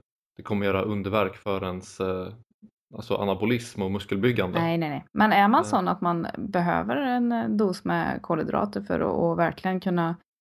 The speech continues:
Speaker 2: leverera på, på passen, då, då är det bara att köra om man är ute.
Speaker 1: För all del.
Speaker 2: Ja.
Speaker 1: För all del.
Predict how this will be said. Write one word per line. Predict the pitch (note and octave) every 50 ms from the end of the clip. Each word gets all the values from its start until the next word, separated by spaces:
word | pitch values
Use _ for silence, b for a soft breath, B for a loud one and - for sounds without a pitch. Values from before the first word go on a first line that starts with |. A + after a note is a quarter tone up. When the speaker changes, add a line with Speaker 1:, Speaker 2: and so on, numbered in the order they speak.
| _ - -
Speaker 2:
leverera | F#3 F3 E3+ D#3+ D#3+ E3 E3 E3 E3+
på, | E3+ - E3 D#3 D#3+ D#3 D#3 E3 E3+ - _ _ _ _ _ -
på | F3
passen, | - D#3+ D3+ - - - A3+ E3 - - _ _ _ _ _ _ _ _ _ _ _ _ -
då, | D3+ D3+ D#3 F3 G3 A3 A#3+ B3+ B3+ B3 B3 B3 B3 A#3+ A#3+ - _ _ _ _ _ _ _ _ _ -
då | - - G#2
är | -
det | -
bara | D#4+ A3
att | G#3 G3+
köra | G#3 F#3 G3 A#3 A#3+ - _ _ _ _ - -
om | G#3
man | G3+ G3+ G3
är | G3
ute. | F#3+ G3 - _ _ _ _ -
Speaker 1:
För | G#2+
all | G2+ G2 G2 G#2+
del. | D3+ D#3+ C3+ A#2 A2+
Speaker 2:
Ja. | E3+ F3+ G3 G#3 _ _ -
Speaker 1:
För | G#2+ G#2+
all | G#2+ A2
del. | C3+ - -